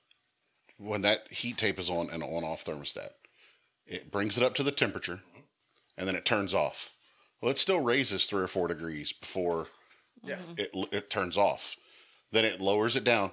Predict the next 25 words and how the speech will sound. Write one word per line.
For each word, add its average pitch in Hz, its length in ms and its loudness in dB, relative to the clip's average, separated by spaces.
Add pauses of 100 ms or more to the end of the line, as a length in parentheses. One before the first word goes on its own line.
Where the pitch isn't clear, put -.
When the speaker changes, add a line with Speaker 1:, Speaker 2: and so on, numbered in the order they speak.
Speaker 1:
and 104 120 -2
it - 40 -2
has 123 220 2
to 120 80 -4
go 117 140 0
three 117 280 -4
to 123 60 -2
five 123 280 2
degrees 113 380 -4
below 104 420 2
the 185 100 0
temperature 90 420 -2
before 101 260 -2
it'll 87 80 0
kick - 220 -6
back 82 220 2
on. 101 240 0 (360)
So - 160 2
it's 135 120 4
just - 180 6
sitting 131 200 2
here 110 120 0
doing 90 240 0
this. - 440 2 (100)
Speaker 2:
Yeah. 120 120 -6